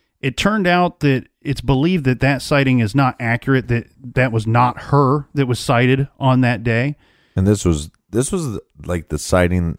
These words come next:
Speaker 2: heard around the world because it was the number one trending thing on Facebook that day.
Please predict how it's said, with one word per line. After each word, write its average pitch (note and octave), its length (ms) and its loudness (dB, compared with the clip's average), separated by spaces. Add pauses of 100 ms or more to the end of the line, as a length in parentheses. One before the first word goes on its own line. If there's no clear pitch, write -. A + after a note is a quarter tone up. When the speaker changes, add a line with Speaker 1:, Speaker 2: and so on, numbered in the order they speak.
Speaker 2:
heard F2+ 260 2
around D#2+ 300 0
the D2 80 -4
world D#2+ 400 0
because D2 340 -8 (460)
it - 40 -8
was F2 140 -4
the D#2+ 140 -2
number E2 360 2
one D#2+ 320 0
trending D#2+ 540 0
thing C#2+ 400 -2
on B1+ 200 -6
Facebook - 600 -2
that - 220 -8
day. - 320 -12